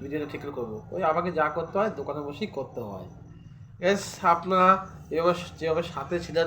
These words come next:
সেভাবে সবাই সাথে থাকুন, পাশে থাকুন, কারণ এই প্ল্যাটফর্মে সবাইকে একে অপরের পাশে কিন্তু থাকতে হবে, কারণ একে অপরের সাথে না থাকলে কিন্তু আমরা কেউ এগোতে পারবো না। সবাই কিন্তু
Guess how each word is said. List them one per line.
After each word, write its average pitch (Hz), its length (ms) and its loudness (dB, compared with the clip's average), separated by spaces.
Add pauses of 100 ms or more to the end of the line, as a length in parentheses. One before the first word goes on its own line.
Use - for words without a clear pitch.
সেভাবে 151 280 -4
সবাই 151 240 -2
সাথে 117 300 -4
থাকুন, 156 220 -2 (320)
পাশে 147 340 2
থাকুন, 160 260 0 (1400)
কারণ 131 240 4 (420)
এই 175 80 6 (160)
প্ল্যাটফর্মে 196 580 6 (120)
সবাইকে 185 320 8 (140)
একে 180 160 10 (120)
অপরের 190 320 10
পাশে 170 260 8
কিন্তু 208 160 4 (120)
থাকতে 165 380 8
হবে, 123 160 2 (2500)
কারণ 165 180 6 (100)
একে 147 180 0
অপরের 175 220 -2
সাথে 151 260 -2
না 143 100 4
থাকলে 170 220 -4
কিন্তু 220 180 -6 (100)
আমরা 175 140 2 (100)
কেউ 190 140 4 (180)
এগোতে 147 340 -2
পারবো 127 220 4
না। 110 140 -4 (540)
সবাই 151 220 4 (100)
কিন্তু 160 180 -4